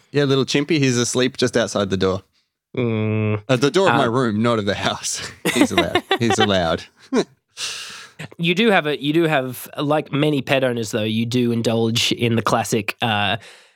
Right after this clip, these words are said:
Speaker 2: performative antagonistic relationship with your pet.
Speaker 1: Oh, yeah.
Speaker 2: You love it.
Speaker 1: Oh,
Speaker 2: You
Speaker 1: but
Speaker 2: love to
Speaker 1: what,
Speaker 2: see it.
Speaker 1: it, it's only because I don't have kids to do it to.
Speaker 2: Sure, yeah, yeah. Uh,
Speaker 1: I had to have a real antagonistic relationship.
Speaker 2: <laughs> I guess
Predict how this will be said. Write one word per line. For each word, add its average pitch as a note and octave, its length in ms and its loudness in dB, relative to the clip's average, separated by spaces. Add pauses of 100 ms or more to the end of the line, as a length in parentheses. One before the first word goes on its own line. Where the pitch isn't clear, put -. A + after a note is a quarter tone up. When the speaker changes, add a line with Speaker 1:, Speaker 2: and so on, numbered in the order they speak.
(180)
Speaker 2:
performative A#2+ 500 0
antagonistic A#2 720 -2
relationship A2 560 0
with A#2 260 2
your G#2 260 2
pet. - 300 0 (380)
Speaker 1:
Oh, A2 180 4
yeah. E2 360 -2 (540)
Speaker 2:
You D3+ 120 2
love G3+ 180 2
it. - 160 -12 (120)
Speaker 1:
Oh, D#3+ 80 0
Speaker 2:
You D#3 40 2
Speaker 1:
but D#3 40 4
Speaker 2:
love C#3+ 80 2
to C#3+ 40 0
Speaker 1:
what, D#3 140 2
Speaker 2:
see D3 100 0
it. A#2 120 -2
Speaker 1:
it, D3+ 180 -2 (120)
it's C#3+ 280 0
only E3+ 160 2
because C3+ 240 0
I A#2 40 2
don't G#2 140 0
have E2+ 180 -4
kids - 400 -4
to - 120 -6
do F2 140 0
it - 80 -8
to. - 200 -4 (160)
Speaker 2:
Sure, A#2 380 0
yeah, G#2 180 -4 (220)
yeah. - 140 -4 (680)
Uh, A#2 400 0
Speaker 1:
I B2+ 40 4
had C3 140 2
to C3 60 0
have A2 80 2
a G2+ 60 0
real A2+ 280 2
antagonistic F2+ 580 -2
relationship. C#3+ 720 2
Speaker 2:
<laughs> - 40 -2
I D#3 760 -2
guess G3+ 180 0